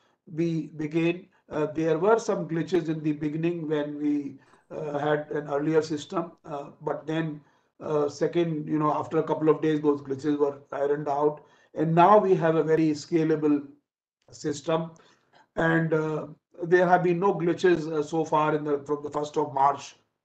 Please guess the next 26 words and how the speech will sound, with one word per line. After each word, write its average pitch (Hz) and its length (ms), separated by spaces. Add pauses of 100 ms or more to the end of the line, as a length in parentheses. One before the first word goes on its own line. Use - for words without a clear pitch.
(100)
onwards, 147 600
which 147 200
is 139 240
about, 131 580
uh, 131 100
you 131 100
know, 131 100
a 131 100
month, 143 420
uh, - 40
or, - 580
or - 280
so, 143 240
more 131 120
than 127 140
a - 20
month 127 260
or 143 60
so. - 260 (600)
And 175 160
of 180 160
course, 196 400
uh, 170 200
we, 170 280
we 160 120
have 160 320